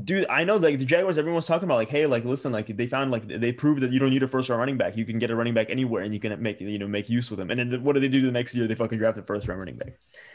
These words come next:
But that's, you know, that's just me being upset. My fantasy, my dynasty team, you know, I,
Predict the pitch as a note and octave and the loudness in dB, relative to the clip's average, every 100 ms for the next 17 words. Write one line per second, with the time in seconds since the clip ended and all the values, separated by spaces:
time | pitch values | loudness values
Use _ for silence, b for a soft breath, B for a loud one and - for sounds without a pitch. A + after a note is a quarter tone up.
0 | B B B B B _ - F3+ F3+ - | B B B B B _ 4 6 4 2
1 | D#3+ C#3+ C#3 - C#3 C3 C3 C3+ B2 B2+ | 4 4 0 2 2 2 0 2 2 0
2 | A#2+ A#2+ A2+ A2+ G#2+ A2+ A2 - A2 F#2 | 0 2 2 0 -2 -2 -2 -2 -4 -2
3 | A#2+ A#2 B2 A#2+ A2+ - G#2+ A2+ G2+ F2 | 0 2 0 -2 -6 -6 -4 -2 -2 -4